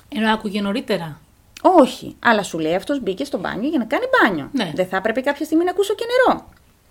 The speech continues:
Speaker 2: Ανέβηκε λοιπόν πάνω και άρχισε να χτυπάει την πόρτα. Η πόρτα όμως ήταν κλειδωμένη από μέσα.
Speaker 1: Σαν να την κλείδωσε αυτός που μπήκε να κάνει μπάνιο.
Speaker 2: Ναι.
Speaker 1: Ο Γκοράν.
Speaker 2: Γκοράβ.
Speaker 1: Γκοράβ, συγγνώμη.
Speaker 2: <laughs> Οπότε φωνάζει και τον πατέρα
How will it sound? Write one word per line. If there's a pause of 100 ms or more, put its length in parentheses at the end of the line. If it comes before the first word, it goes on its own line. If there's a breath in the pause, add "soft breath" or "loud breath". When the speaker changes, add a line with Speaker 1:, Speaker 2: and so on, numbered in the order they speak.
(600)
Speaker 2:
Ανέβηκε
λοιπόν
πάνω
και
άρχισε
να
χτυπάει
την
πόρτα. (640 loud breath)
Η
πόρτα
όμως
ήταν
κλειδωμένη
από
μέσα. (480)
Speaker 1:
Σαν
να
την
κλείδωσε
αυτός
που
μπήκε
να
κάνει
μπάνιο. (200)
Speaker 2:
Ναι. (680)
Speaker 1:
Ο
Γκοράν. (500)
Speaker 2:
Γκοράβ. (100)
Speaker 1:
Γκοράβ,
συγγνώμη. (140)
Speaker 2:
<laughs> (840 loud breath)
Οπότε
φωνάζει
και
τον
πατέρα